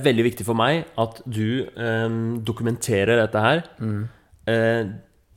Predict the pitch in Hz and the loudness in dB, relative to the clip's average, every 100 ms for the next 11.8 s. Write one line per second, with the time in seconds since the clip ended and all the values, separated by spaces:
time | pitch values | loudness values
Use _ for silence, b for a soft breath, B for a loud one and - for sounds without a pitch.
0 | - 135 98 - 123 92 - 113 107 113 | -4 -2 -2 -6 -8 -8 -4 -2 -2 -4
1 | 76 113 113 107 110 110 110 85 113 117 | -2 2 2 2 0 0 0 -2 -4 -4
2 | 101 104 110 127 175 - - - - 110 | -2 -4 -4 -2 -2 -2 -8 -8 -4 0
3 | 110 110 107 110 110 107 131 120 123 113 | 2 2 2 2 2 2 0 2 0 0
4 | 113 110 110 110 107 107 104 104 101 98 | 0 0 2 0 0 0 0 -2 -4 -4
5 | 95 - - - 78 110 110 110 - 90 | -8 -10 -16 -14 -6 -2 -2 -4 -14 -14
6 | - 190 185 - 131 135 - 170 160 - | -4 -4 -4 -2 0 0 -4 -6 -8 -2
7 | 175 170 165 - 147 143 135 143 139 - | 2 4 4 4 4 2 0 -6 -6 -6
8 | - 139 127 120 107 101 107 104 156 156 | -4 0 0 2 2 2 -2 -2 -2 -4
9 | b b b - 131 147 143 147 120 107 | b b b 0 4 8 8 8 6 6
10 | 139 - 135 131 123 120 117 131 127 - | 2 2 2 2 0 0 0 2 0 0
11 | 117 127 131 131 - 127 113 127 | -2 0 0 -2 0 4 4 4